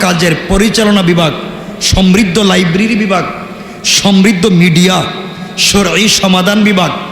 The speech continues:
পারিবারিক কলহের ফ্যামিলি কাউন্সিলিং বিভাগ, নারী শিক্ষা বিভাগ, আইটি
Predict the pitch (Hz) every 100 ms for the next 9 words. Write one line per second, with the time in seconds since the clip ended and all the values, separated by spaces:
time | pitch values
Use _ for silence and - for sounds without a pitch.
0 | - - - - 196 196 214 220 208 -
1 | 185 196 180 180 170 170 180 185 202 196
2 | 180 185 175 - 220 208 185 175 135 -
3 | - - - - 165 185 202 220 - 190
4 | - 190 196 185 156 - - - - -
5 | - 175 226 240 - 214